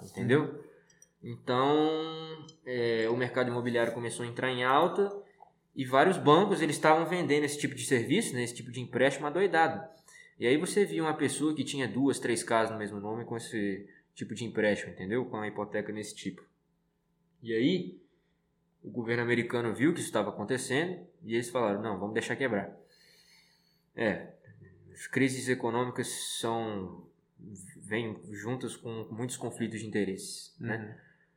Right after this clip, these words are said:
Speaker 1: Nesse caso aí, eles deixaram quebrar. Eles poderiam ter, literalmente, falado, "Não, para de fazer isso aí que o banco não vai, que os bancos não vão quebrar." E aí,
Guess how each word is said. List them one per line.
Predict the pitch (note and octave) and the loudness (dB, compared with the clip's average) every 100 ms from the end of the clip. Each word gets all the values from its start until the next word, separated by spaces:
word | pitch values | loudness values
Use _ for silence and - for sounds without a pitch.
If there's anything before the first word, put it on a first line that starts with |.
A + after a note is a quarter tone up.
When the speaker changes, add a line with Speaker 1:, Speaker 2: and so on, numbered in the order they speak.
| _ _ | _ _
Speaker 1:
Nesse | A2+ A2+ | -4 0
caso | B2 B2 | 4 4
aí, | B2 | 4
eles | B2+ | 4
deixaram | C3 C3 C3 C3+ | 2 2 2 2
quebrar. | D3+ A#2 | 0 2
Eles | G2+ | 0
poderiam | - A2 A2 A2+ A#2 | -2 -2 0 0 4
ter, | C#3 C#3 C#3 B2+ C3 C3 | 8 8 8 4 -6 -6
literalmente, | A#2 B2 C3+ C#3 C3 C3 | -6 0 2 4 2 0
falado, | - A#2 | 2 4
"Não, | C#3+ G#2 - | 4 0 6
para | A2+ A2+ | 8 8
de | - | 4
fazer | A#2+ B2 | 0 2
isso | B2 D3 | 0 2
aí | C3+ D3+ | 4 4
que | F3+ | 2
o | |
banco | - C#3+ C#3+ | 2 0 0
não | D3+ | -2
vai, | D3+ D3+ | -2 -2
que | D3+ | -6
os | C#3+ | -4
bancos | B2+ C3 C3 | -2 -4 -4
não | C#3 | -10
vão | C#3+ | -6
quebrar." | F3+ C#3+ G2+ - - _ - _ _ _ | -2 0 -2 -6 -18 _ -20 _ _ _
E | C3 | 2
aí, | D#3 D#3+ G#3+ G#3 - | 4 6 2 0 -8